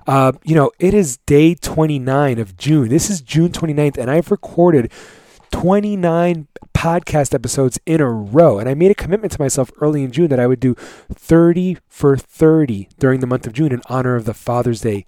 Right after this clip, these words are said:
season, right? And so I made it to day twenty-nine so far. And I gotta say, I'm, I'm kind of pretty impressed with myself for, for actually, <laughs> you know, doing twenty-nine in a row. And for those of you watching on Facebook Live, this is my current situation. There is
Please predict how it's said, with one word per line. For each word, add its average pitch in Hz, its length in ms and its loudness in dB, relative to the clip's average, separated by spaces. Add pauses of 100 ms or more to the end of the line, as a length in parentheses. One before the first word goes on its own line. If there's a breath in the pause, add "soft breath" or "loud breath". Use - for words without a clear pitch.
(100)
season, 135 800 -4
right? 131 240 2 (340 loud breath)
And 139 180 0
so 135 380 6
I 156 140 2
made 180 180 2
it 180 140 0
to 127 160 -4
day 135 340 0
twenty-nine 131 520 -4
so - 120 -6
far. 107 280 -8
And 113 340 -12
I 156 80 -8
gotta 220 180 -8
say, 160 200 -8
I'm, 95 200 -14
I'm 104 340 -18
kind - 200 -14
of 175 100 -16
pretty 135 180 -8
impressed 123 360 -12
with - 140 -20
myself 87 400 -14
for, - 240 -20 (320 soft breath)
for - 160 -16
actually, 113 360 -8 (260)
<laughs> - 220 -20
you 170 200 -6
know, 117 120 -6
doing 113 480 -2 (300 soft breath)
twenty-nine 117 420 -8
in 101 60 -14
a - 20 -12
row. 120 220 -2 (280 loud breath)
And 156 280 -6 (300)
for 135 200 -4
those 143 180 -2
of 143 80 -8
you 139 80 -6
watching 135 280 -4
on 120 60 -8
Facebook 127 280 -10
Live, 123 380 -10
this 170 180 -4
is 185 100 -8
my 170 140 -8
current 156 280 -10
situation. 143 680 -8
There 170 300 -4
is 156 280 -10